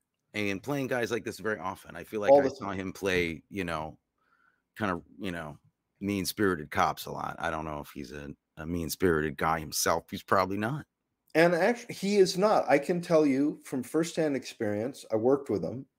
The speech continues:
Speaker 1: Yeah.
Speaker 2: Lovely. And, uh, we had to do a, a scene where he was cross-examining me, and we had to really go at it.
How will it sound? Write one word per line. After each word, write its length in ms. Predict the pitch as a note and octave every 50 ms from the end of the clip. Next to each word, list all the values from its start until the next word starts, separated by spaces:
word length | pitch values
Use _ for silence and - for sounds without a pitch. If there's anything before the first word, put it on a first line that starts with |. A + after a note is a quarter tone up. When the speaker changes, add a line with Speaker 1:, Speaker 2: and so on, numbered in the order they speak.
| _ _ -
Speaker 1:
Yeah. 260 | G2+ F#2+ G2+ A2+ C3 - _ _ _ _ _ - -
Speaker 2:
Lovely. 720 | B2 C3 C#3+ D3+ D#3 D3+ B2+ G#2 F2+ D#2+ - - - - _ _ _ _ _ _ _ _ - - - C3+
And, 340 | C3 B2+ B2+ B2+ B2 A#2+
uh, 280 | B2 A#2 A#2 A2+ A2+ A2+ -
we 260 | B2+ B2 C#3 D#3 D#3+
had 260 | D#3+ E3+ E3 E3 E3
to 100 | - F3 E3+
do 640 | - - B2 B2 B2 A#2+ B2 B2 A#2+ A#2 - - - -
a, 480 | A#2 A2+ A2 A2 A2 A2 G#2+ G#2+ G#2+ - - _ -
a 120 | A2 G#2+ A2
scene 760 | - - - - - C3+ B2+ B2 A#2+ A#2 A#2 A#2 A#2 A#2 G#2 - - -
where 320 | A2 A2 A2+ A2 A2 A2
he 320 | G#2 - - - C#3+ D3
was 380 | C#3+ C3+ C3 C3 B2+ A#2+ A#2 -
cross-examining 1000 | - - - C3 A#2+ - - C3 A#2+ A2+ B2 C3 C#3 C#3+ C#3 C3 A#2+ A2+ G#2+ G#2+
me, 260 | G#2 G#2 G2+ G2 -
and 180 | - A2 A2+
we 120 | C3+ D#3 D#3+
had 220 | D#3+ E3 D3 - -
to 120 | A#2 G#2+
really 500 | G#2 G#2 G#2 G#2 A#2+ C3+ D#3 D#3 D3 C3
go 240 | G#2 A#2+ A2+ G#2+ G#2+
at 240 | G2+ G2 F#2+ F2+ E2
it. 120 | - -